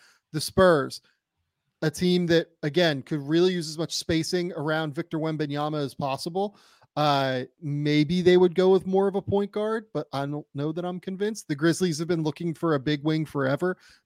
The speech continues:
Maybe it's G G Jackson, maybe it's not, but I would probably take another flyer there if he was available. Uh, who, who else do we have here? We have the Wizards. Like, maybe the Wizards take Alex Sarr, maybe they take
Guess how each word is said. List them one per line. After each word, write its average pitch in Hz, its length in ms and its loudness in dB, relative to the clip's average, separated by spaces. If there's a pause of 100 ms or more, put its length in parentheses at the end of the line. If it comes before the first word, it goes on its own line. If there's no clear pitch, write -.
Maybe 151 260 2
it's 147 140 2
G 165 140 2
G 143 140 -6
Jackson, 160 680 0
maybe 147 320 0
it's - 180 -4
not, 160 320 0 (380)
but 156 340 8 (500)
I 156 120 2
would 147 140 2
probably 156 300 4
take 156 220 2
another 147 260 0
flyer 147 420 2
there 139 280 0
if 180 120 -4
he 160 120 -4
was 147 160 -4
available. 151 640 -4 (380)
Uh, 147 260 2 (880)
who, 165 120 0
who 175 240 4
else 160 160 4
do 160 80 -4
we 156 100 2
have 139 240 2
here? 131 160 -6
We 139 140 -4
have 143 360 2 (440)
the 151 260 2
Wizards. 143 640 6
Like, 151 220 0
maybe 170 280 4
the 185 120 4
Wizards 180 400 2
take 190 200 -2
Alex 175 380 -4
Sarr, 185 380 0
maybe 160 260 -4
they 170 160 -2
take 180 300 -2